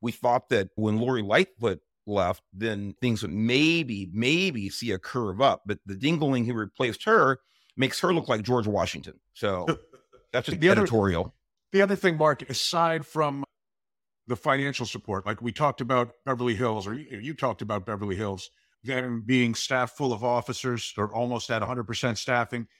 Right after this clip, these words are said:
Speaker 2: They have the ability to pay a little more, right? But also don't forget, and I think there's a key part of that in Beverly Hills where the community supports law enforcement. And in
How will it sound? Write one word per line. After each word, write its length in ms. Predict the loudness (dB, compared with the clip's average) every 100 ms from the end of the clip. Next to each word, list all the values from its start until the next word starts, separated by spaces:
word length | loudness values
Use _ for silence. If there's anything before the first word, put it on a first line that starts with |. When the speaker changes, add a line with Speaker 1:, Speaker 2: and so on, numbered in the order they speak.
| _ 0
Speaker 2:
They 180 | 2
have 260 | 4 2 2
the 100 | 2
ability 360 | 2 2 4 2
to 80 | -2
pay 260 | -2 0
a 80 | 2
little 220 | 2 0
more, 340 | 0 0 0 2
right? 220 | 2 2 -2 _ _
But 120 | -4
also 220 | -2 0 0
don't 240 | 0 -2
forget, 360 | -6 -4 -4 -4
and 120 | -4
I 120 | -4
think 280 | -2 -2 0
there's 200 | -2 -2
a 60 | -4
key 480 | -6 -4 -4 -4 -6
part 220 | 2 2 2
of 80 |
that 200 | -2 -6 -10
in 140 | -10
Beverly 420 | -4 -4 -2 -2
Hills 440 | 0 0 0 -2 -8
where 320 | -8 -8 -8 -12 _ _ _ _
the 100 | -6 -6 -8
community 800 | -8 -2 0 0 0 -2 -4 -10 _ _
supports 1080 | -6 -4 -4 -8 -8 -2 0 0 -2 -8 -8 _
law 260 | 2 4 4
enforcement. 540 | 2 -6 -10 -12 -16 _ _ _ _ _ _ _ _ _ 0
And 320 | 2 2 -2 -10 _ _ 0
in 360 | 2 4 2